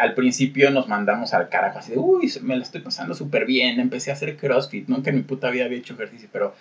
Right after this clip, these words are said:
ahora hago CrossFit y no sé qué, y salgo con muchas morras", porque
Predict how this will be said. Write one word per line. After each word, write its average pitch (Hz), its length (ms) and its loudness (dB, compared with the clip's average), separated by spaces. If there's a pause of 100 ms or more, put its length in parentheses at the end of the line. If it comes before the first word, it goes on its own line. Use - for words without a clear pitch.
(120)
ahora 131 220 8
hago 123 160 0
CrossFit - 500 0
y - 20 -14
no 110 100 -8
sé - 220 -10
qué, 113 320 -4 (240)
y - 60 -20
salgo 117 280 -2
con 104 140 -6
muchas - 340 -12
morras", 98 440 -8
porque 139 480 2